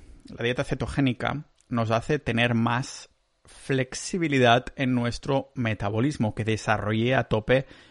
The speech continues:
y os digo, como esto es el santo grial del, del fitness y de la salud, en el episodio ciento setenta y dos de este podcast, ¿vale? Estar, ah, nos permite estar más sanos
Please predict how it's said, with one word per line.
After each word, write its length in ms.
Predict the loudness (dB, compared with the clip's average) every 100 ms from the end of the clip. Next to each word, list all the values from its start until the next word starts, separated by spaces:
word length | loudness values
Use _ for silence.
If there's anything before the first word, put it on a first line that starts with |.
| _
y 80 | -2
os 140 | -2
digo, 260 | -2 -4 -6 _ _
como 240 | -6 -2 -2
esto 160 | -2
es 60 | -2
el 120 | -2
santo 360 | 0 0 4 4
grial 240 | 4 4
del, 220 | 2 0
del 200 | 0 -2
fitness 480 | 0 -2 0 0 0
y 60 | 0
de 100 | 2
la 180 | 0 0
salud, 380 | 0 0 0 -4 -20 -20 -6
en 80 | -2
el 120 | -2
episodio 680 | -2 -4 -4 -2 0 -2 _
ciento 400 | -12 -4 -2 -2
setenta 400 | -6 -6 -6 -8
y 40 | -10
dos 160 | -12
de 80 | -14
este 180 | -16 -16
podcast, 440 | -16 -14 -14 -12
¿vale? 220 | -8 -8 -10 -20 -14
Estar, 480 | -12 4 6 6 0 _ _ _ _ _ _ -20 -20
ah, 140 | -18 -12
nos 200 | -4 2
permite 380 | 4 4 4 2
estar 340 | 4 4 4
más 320 | 4 6 6 2
sanos 680 | 2 2 2 -6 -16 -20